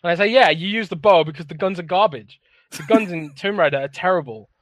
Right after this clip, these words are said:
Speaker 1: They've been terrible in every game." I don't know why they think it's okay to have guns and then just ignore them. I mean, it's almost like the devs forgot that the game actually has <laughs> guns in it. Like, they're, like, all those guys too, they're just using,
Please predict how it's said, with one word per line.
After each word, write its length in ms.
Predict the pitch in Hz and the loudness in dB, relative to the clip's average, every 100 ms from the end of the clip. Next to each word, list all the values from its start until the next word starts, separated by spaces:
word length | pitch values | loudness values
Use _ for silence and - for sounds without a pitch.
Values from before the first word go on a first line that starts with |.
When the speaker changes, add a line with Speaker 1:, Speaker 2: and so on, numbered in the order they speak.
| _ - | _ -2
Speaker 1:
They've 380 | 151 147 139 | -2 -2 -8
been 120 | 143 165 | -10 -4
terrible 340 | - 180 170 | 0 0 0
in 80 | 165 | -2
every 200 | 165 165 | -4 -4
game." 260 | 175 143 123 | -4 -4 -2
I 80 | 170 | 0
don't 180 | 233 | 0
know 360 | 196 180 160 139 _ _ _ _ | 2 2 0 -4 _ _ _ _
why 580 | 151 165 214 185 131 135 | -6 2 4 4 2 -2
they 160 | 151 | -4
think 420 | 143 - 170 160 143 _ _ | -4 -4 -4 -4 -12 _ _
it's 220 | 151 139 | -12 -2
okay 500 | 165 156 - 185 170 151 | -2 -2 0 2 4 2
to 100 | 160 | 0
have 200 | 151 143 | -2 0
guns 300 | 160 156 147 | -2 -2 -6
and 100 | 151 | -6
then 120 | 156 | -6
just 220 | 151 - | -10 -10
ignore 320 | 147 180 165 | -8 -6 -8
them. 120 | 107 - - - 170 | -10 -20 -20 -6 0
I 60 | |
mean, 180 | 175 185 | 2 2
it's 140 | 165 | 2
almost 240 | 220 226 214 | 4 4 6
like 140 | 175 | 4
the 60 | 151 | 4
devs 360 | 147 196 123 | 4 4 4
forgot 400 | - 143 156 139 | -8 0 0 2
that 180 | 139 127 | 0 -2
the 80 | 139 | -4
game 320 | 139 143 135 131 | -4 -2 -4 -8
actually 320 | 139 - 127 | -10 -12 -14
has 640 | - 139 120 110 - - _ _ _ _ _ _ _ _ _ _ _ - | -6 -4 -4 -10 -20 -20 _ _ _ _ _ _ _ _ _ _ _ -20
<laughs> 120 | - | 0
guns 260 | 233 208 165 | 2 2 2
in 160 | 143 | 0
it. 160 | 117 107 _ _ | -2 -8 _ _
Like, 140 | 151 147 | 0 4
they're, 140 | 160 | 4
like, 280 | 156 160 151 | 6 4 4
all 160 | 170 | 2
those 240 | 160 180 190 | 6 4 4
guys 240 | 143 131 | 0 -2
too, 220 | - 160 | -2 0
they're 120 | 135 139 | 0 -2
just 240 | 143 - | -4 -8
using, 520 | 143 147 131 127 120 | -8 -8 -8 -10 -10